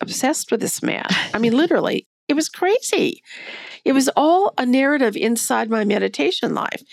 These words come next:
Speaker 1: Anyway, I was obsessed with him, and I was on safari and found out that he had died. And I felt like my husband had died. That's how sad I was.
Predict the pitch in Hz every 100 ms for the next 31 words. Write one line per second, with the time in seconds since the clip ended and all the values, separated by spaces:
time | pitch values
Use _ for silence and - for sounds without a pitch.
0 | - - - - 349 269 - 202 208 202
1 | - 311 - 254 - 165 190 202 190 196
2 | 208 320 - 302 151 147 156 190 185 -
3 | - - - - - 247 262 247 196 196
4 | 202 196 160 190 202 302 285 - - -
5 | - _ _ _ _ _ _ _ _ -
6 | 226 233 226 - _ _ - 302 330 -
7 | 330 330 285 269 247 - 269 - _ _
8 | _ _ _ _ _ _ _ 247 269 262
9 | 381 - 440 359 240 - 92 - - -
10 | - _ _ _ _ _ _ 269 302 -
11 | 269 - 262 - 311 254 202 - - -
12 | -